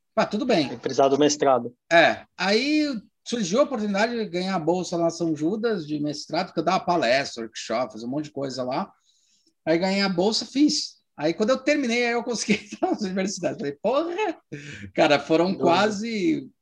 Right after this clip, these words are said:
Speaker 1: seis an-, sete anos, cara. Foi bizarro. Não,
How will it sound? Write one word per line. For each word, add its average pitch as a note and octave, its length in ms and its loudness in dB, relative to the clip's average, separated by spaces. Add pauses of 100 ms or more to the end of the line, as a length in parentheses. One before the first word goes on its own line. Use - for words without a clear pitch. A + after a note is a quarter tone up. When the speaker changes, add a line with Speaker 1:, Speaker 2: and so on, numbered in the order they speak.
(400)
Speaker 1:
seis F#3 560 -2
an-, C#3+ 120 4
sete F#3 420 -2
anos, D#3 420 -4
cara. F2 300 -12
Foi G#2+ 160 -12
bizarro. F3 360 -8
Não, A3 180 -4